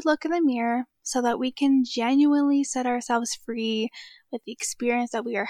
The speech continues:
having on this earth. Today, we are going to confront the misery within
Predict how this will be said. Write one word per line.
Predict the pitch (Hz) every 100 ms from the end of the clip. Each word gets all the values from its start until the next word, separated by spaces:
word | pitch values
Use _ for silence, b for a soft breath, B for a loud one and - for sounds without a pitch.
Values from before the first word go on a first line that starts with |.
| -
having | 208 202 202 208 220 -
on | - 196 226 -
this | 226 - -
earth. | 262 - - - _ _ _ _ _ _ B B B B _
Today, | - 220 - 196 277 392 - _ _ _ _ _ -
we | 240 226 302 330 -
are | 240
going | 233 233
to | - -
confront | - 233 - _ - 302 320 - - - - _ _
the | 247
misery | 233 247 254 - 262 254 254
within | 240 233 240 226 226